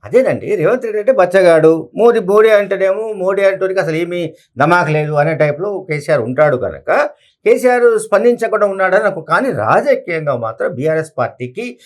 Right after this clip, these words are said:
భారీ నష్టం జరిగే అవకాశం ఉంది. బీఆర్ఎస్ పార్టీ భారీ మూల్యం చెల్లించుకునే అవకాశం ఉన్నట్టుగా కూడా మనకు కనిపిస్తోంది. కులగణనకు సంబంధించిన point of view నేను ఇంతకుముందు చెప్పా డీటెయిల్డ్‌గా.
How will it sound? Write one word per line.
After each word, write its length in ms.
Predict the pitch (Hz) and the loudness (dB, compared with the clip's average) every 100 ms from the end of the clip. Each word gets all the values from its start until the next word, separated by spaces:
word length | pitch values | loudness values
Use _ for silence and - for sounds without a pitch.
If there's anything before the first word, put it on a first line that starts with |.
| _ _ - | _ _ -16
భారీ 600 | 82 98 196 254 233 - | -6 0 2 2 0 -4
నష్టం 300 | 139 - 170 | -6 -6 -8
జరిగే 260 | 120 120 117 | -6 -4 -4
అవకాశం 500 | 98 - 120 120 113 | -6 -4 -4 -6 -10
ఉంది. 380 | 117 180 247 - _ _ | -4 -4 -4 -10 _ _
బీఆర్ఎస్ 380 | 113 196 233 - | 0 2 0 -2
పార్టీ 220 | 165 165 | -6 -6
భారీ 400 | 220 90 131 202 | -10 -6 -4 -2
మూల్యం 300 | 143 143 143 | -4 -4 -6
చెల్లించుకునే 600 | 139 131 131 127 131 117 - | -6 -8 -10 -10 -10 -10 -6
అవకాశం 440 | 107 117 127 127 117 | -6 -2 -2 -2 -10
ఉన్నట్టుగా 460 | 113 113 - 107 | -10 -12 -8 -8
కూడా 180 | 107 156 | -4 -6
మనకు 240 | 135 101 - | -6 -10 -10
కనిపిస్తోంది. 800 | 117 143 127 143 135 165 214 - - _ - | -10 -8 -8 -4 -4 -4 -6 -10 -20 _ -2
కులగణనకు 600 | 170 247 233 226 220 214 | 0 4 4 2 0 -4
సంబంధించిన 480 | 165 180 180 165 | -8 -8 -8 -8
point 220 | 139 151 147 | -4 -2 -2
of 80 | |
view 120 | 160 - | -4 -4
నేను 100 | - | -4
ఇంతకుముందు 340 | 196 202 - | -4 -6 -6
చెప్పా 160 | 151 127 | -4 -2
డీటెయిల్డ్‌గా. 520 | 117 165 151 101 | -2 0 0 -2